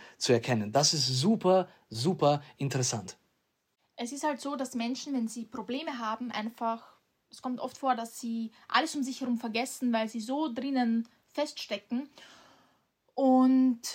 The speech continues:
Speaker 2: wir dürfen aber nicht vergessen, dass wir von jeder einzelnen Person lernen können. Also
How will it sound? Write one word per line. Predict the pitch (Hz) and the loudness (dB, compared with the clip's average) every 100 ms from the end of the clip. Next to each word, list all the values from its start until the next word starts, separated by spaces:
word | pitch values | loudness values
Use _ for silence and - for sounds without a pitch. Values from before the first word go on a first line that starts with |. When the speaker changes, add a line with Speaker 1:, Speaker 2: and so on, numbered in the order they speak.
| - _ | -14 _
Speaker 2:
wir | - 220 | -8 -6
dürfen | 370 | 2
aber | 403 330 | 2 2
nicht | 320 | 0
vergessen, | 311 240 254 - 320 | -4 -2 -2 -2 -6
dass | 269 - | -6 -6
wir | 247 | -6
von | 240 226 | -2 0
jeder | 226 269 294 294 | 0 -2 0 0
einzelnen | 202 233 254 226 | 0 -2 -4 -4
Person | 226 233 240 254 - | -2 -2 -2 -6 -8
lernen | 214 226 277 233 | -2 0 2 0
können. | - 214 214 208 247 - | -2 -6 -8 -8 -12 -12
Also | - 220 226 - | -8 -6 -6 -10